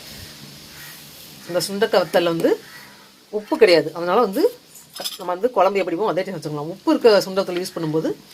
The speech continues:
பார்த்துக்கணும். இந்த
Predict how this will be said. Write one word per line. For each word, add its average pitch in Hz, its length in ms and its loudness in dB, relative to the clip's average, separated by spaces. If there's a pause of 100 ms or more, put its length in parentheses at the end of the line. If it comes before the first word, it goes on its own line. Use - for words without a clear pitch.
(160)
பார்த்துக்கணும். 196 520 0 (3250)
இந்த 180 100 -2